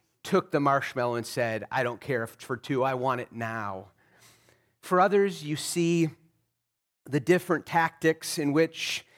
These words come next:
children would sit there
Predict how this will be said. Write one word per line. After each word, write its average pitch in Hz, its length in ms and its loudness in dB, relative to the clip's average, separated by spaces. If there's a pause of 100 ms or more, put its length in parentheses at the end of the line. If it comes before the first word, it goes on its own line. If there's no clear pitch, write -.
(340)
children 196 840 4 (160)
would 156 320 4 (160)
sit - 460 4 (140)
there 151 540 4